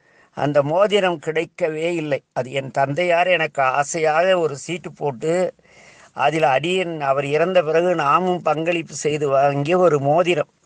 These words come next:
அப்படின்னா அதன்பால் எனக்கு எவ்வளவு பற்று இருந்திருக்கும்.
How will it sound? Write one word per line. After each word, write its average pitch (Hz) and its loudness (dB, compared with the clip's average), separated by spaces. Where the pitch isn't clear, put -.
அப்படின்னா 147 0
அதன்பால் 180 2
எனக்கு 165 -2
எவ்வளவு 165 4
பற்று 147 -4
இருந்திருக்கும். 151 -4